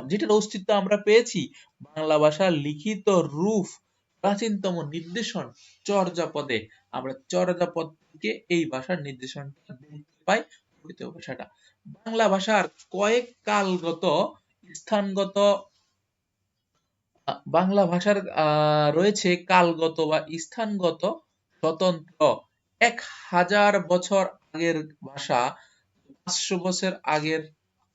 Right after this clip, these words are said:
আগেকার ভাষা এবং এমনকি উনিশ শতকের দিকের ভাষাও বর্তমান বা কালের ভাষার সাথে মিল নেই। এটা হচ্ছে আসলে এই যে ভাষা পরিবর্তনটা,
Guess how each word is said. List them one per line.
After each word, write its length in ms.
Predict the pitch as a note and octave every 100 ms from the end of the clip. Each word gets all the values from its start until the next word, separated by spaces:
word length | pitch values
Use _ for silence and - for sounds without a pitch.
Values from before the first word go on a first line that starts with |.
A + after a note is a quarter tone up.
| _ _ _ _ _ _ _ _ - - _ _
আগেকার 440 | F3 F3+ F#3+ F#3 F3+
ভাষা 320 | A3 - C3 A#2 - _ _ _ _ _ _ _ _ _ _ _ _ _ _ _ _
এবং 240 | C#3+ E3 E3 F#3 _ _ _ _ _ _ _ _ -
এমনকি 340 | C4 B3 D#3+
উনিশ 320 | E3 G3+ A#3 -
শতকের 420 | A3+ G#3+ A3 A3 F3
দিকের 340 | F#3 F3+ G#3 F#3+
ভাষাও 480 | D3+ D3+ F#3 D3+ E3 - - _ _ _ _ _ _ _ _ -
বর্তমান 540 | B2+ C3+ - D3 C3+ B2+
বা 100 | A#2+ -
কালের 280 | D3 C#3+ A#2+
ভাষার 340 | A#2+ B2 D3+ -
সাথে 200 | - C#3+ A#2+
মিল 200 | B2 C3 B2
নেই। 160 | A#2 G#2+ - - - _ -
এটা 160 | - F#3+
হচ্ছে 180 | F#3 A#3
আসলে 260 | A#3+ A#3 A#3 - _
এই 160 | F3 F#3
যে 80 | F3+
ভাষা 240 | E3 F3+
পরিবর্তনটা, 800 | F3+ E3+ D3+ D3+ D#3 F3+ F#3 G#3